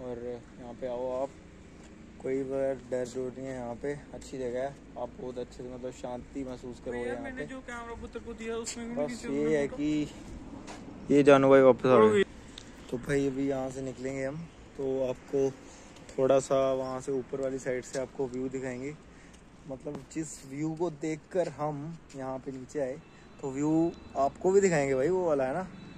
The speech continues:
Speaker 1: और ये भी दिखाएंगे कौन सी जगह है। अ, ऊपर जाके दिखाते हैं। यहाँ पे ऐसे कुछ shops वगैरह बनाई गई हैं,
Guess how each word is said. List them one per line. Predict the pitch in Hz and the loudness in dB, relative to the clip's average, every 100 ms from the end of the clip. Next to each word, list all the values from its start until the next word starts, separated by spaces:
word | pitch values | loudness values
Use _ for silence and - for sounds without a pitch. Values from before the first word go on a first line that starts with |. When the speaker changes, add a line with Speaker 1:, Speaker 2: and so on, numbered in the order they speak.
| - - | -14 -4
Speaker 1:
और | 147 | -2
ये | 143 165 | 2 4
भी | 190 | 4
दिखाएंगे | 202 180 165 175 233 | 2 2 2 2 0
कौन | 226 220 208 | 0 0 2
सी | 220 | 6
जगह | 208 156 | 8 8
है। | 131 | 6
अ, | 120 - - - - - 143 151 151 147 | 2 -8 -14 -14 -10 -2 2 2 2 0
ऊपर | 151 175 | 0 2
जाके | 185 175 | 2 2
दिखाते | 165 156 143 | 0 0 0
हैं। | 175 | -4
यहाँ | 165 | -4
पे | 156 165 170 156 - - - - - - - - - - | -4 -2 -4 -6 -14 -16 -16 -16 -16 -16 -16 -16 -14 -12
ऐसे | 131 135 147 | -8 -2 -2
कुछ | 143 143 | -2 -4
shops | 143 - 135 131 - | -6 -4 0 -2 -2
वगैरह | 147 139 135 139 | -2 2 2 2
बनाई | 135 127 127 | 0 -2 0
गई | 131 131 | 2 2
हैं, | 131 151 | 2 -2